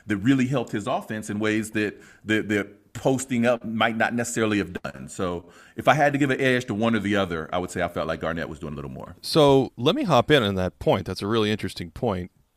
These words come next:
Speaker 2: because I think Duncan, he was always put in a steadying environment with veterans and the organization and David Robinson.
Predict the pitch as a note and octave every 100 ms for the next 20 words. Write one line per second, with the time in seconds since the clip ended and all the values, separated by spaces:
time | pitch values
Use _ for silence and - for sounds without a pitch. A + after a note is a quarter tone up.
0 | _ G#2+ - A#2 G#2+ G2 G2 - D#3+ F3
1 | F3 - _ _ _ _ _ _ A#2+ C3
2 | D3+ G2+ F#2+ F#2 F2+ _ _ _ _ _
3 | - C#3+ C3 A#2 B2 D3 D3 - C3+ A#2
4 | G2 - G#2+ A2 G#2+ F#2+ E2+ E2+ F#2 G2+
5 | A2 - _ _ _ _ _ - F2 F#2+
6 | F#2 E2 G2 G#2+ A2 A2 G#2+ G#2+ - -
7 | G2+ F2 F2 F2+ E2+ E2 A#2 A#2 - A2+
8 | G#2 G2 F#2+ - F2 E2 D#2+ - G2+ F2+
9 | E2+ A2 A#2+ A2 G#2 G#2+ G2+ F#2+